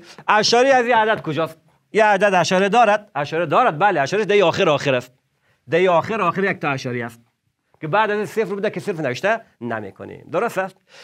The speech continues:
خب، باید چه کنیم؟ باید دقت کنید شاگرد عزیز، من این اشاریه رو باید بیارم، ام، تا عقب بیارم، بیارم رقم، رقم تا پیش دو.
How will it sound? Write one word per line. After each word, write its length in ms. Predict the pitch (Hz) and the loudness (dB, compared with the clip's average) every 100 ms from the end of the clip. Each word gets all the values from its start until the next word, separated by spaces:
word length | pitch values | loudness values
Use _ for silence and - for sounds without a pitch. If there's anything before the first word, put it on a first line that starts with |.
| - | -10
خب، 300 | - 233 233 _ _ - | -2 0 -2 _ _ -2
باید 280 | 208 285 285 | 2 2 2
چه 140 | 294 | -2
کنیم؟ 320 | 170 156 196 - _ _ - | -2 -2 -6 -14 _ _ -10
باید 480 | 139 196 254 247 | 0 4 4 4
دقت 320 | 180 - 220 208 | 0 2 0 0
کنید 160 | 151 | -6
شاگرد 300 | 165 147 156 | -4 -4 -2
عزیز، 360 | 139 127 165 - _ - | -2 -2 -6 -10 _ -4
من 180 | 196 277 | 2 4
این 200 | 269 233 | 4 4
اشاریه 480 | 196 - 185 226 | 2 2 2 2
رو 60 | 226 | 0
باید 440 | 165 202 220 170 | 0 0 0 -2
بیارم، 520 | 180 254 254 254 202 123 - 151 | 0 4 4 4 0 -8 -14 -4
ام، 160 | 180 160 | -4 0
تا 140 | 196 | 0
عقب 340 | 180 202 196 | 0 0 -2
بیارم، 340 | 175 220 220 208 | 0 2 2 2
بیارم 220 | 220 202 | 2 2
رقم، 300 | 180 196 202 | 0 0 0
رقم 260 | 208 233 220 | 2 0 0
تا 200 | 240 240 | 0 2
پیش 280 | 240 208 | 2 0
دو. 300 | 147 120 113 | -2 -4 -8